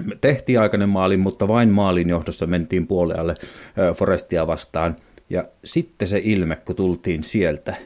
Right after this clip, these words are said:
niin joku semmonen mielen resetointi, oli ehkä niinku psyykkinen resetointi tapahtui siellä, että nyt tehdään jotakin eri lailla, ö,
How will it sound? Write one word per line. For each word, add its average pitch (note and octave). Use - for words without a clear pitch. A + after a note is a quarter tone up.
niin F#2+
joku C#3
semmonen F#2+
mielen G#2
resetointi, E2+
oli G2
ehkä F#2+
niinku G#2+
psyykkinen F2+
resetointi E2+
tapahtui F2
siellä, D#2+
että -
nyt E3
tehdään E2+
jotakin F2+
eri G#2+
lailla, E2+
ö, A#2+